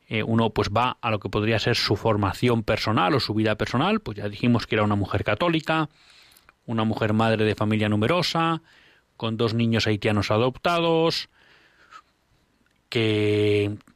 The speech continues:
hace un compromiso público de vivir fielmente conforme a su fe. Bueno, pues una persona que realmente cumple, pues, todos los requisitos que espera uno de alguien que va a estar en la más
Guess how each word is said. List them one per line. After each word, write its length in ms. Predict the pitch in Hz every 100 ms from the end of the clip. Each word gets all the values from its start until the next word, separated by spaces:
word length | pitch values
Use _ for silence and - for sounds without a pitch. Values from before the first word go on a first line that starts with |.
| _ - -
hace 200 | 117 123
un 80 |
compromiso 540 | 117 113 113 120 - 110
público 680 | - 151 175 135 - - 110 - - _ _ _ _ _ _ _ _ _ _ _ -
de 200 | 123 113
vivir 320 | 120 143 123 - - _ -
fielmente 600 | - 127 120 127 147 120
conforme 400 | 107 90 110 107
a 40 |
su 100 | 98
fe. 200 | 113 208 220 _ _ _ _ _
Bueno, 220 | 147 143
pues 180 | - 147
una 140 | 139 135
persona 360 | 131 135 143 - - - - - _ _ -
que 380 | 120 107 107 123
realmente 720 | 120 117 117 123 123 127 120 _ _ _ _
cumple, 480 | 139 139 110 120 190 - _ _ _ -
pues, 220 | 110 -
todos 240 | 123 120
los 100 | 120
requisitos 460 | 117 110 117 139 127
que 80 | 113
espera 480 | - - 120 123 - _ _ _ _
uno 340 | - 135 131 143
de 340 | 139 113 110
alguien 560 | 127 131 127 131 135 143
que 160 | -
va 80 | 113
a 20 |
estar 220 | 110 - 120
en 100 | 113
la 80 |
más 240 | 107 117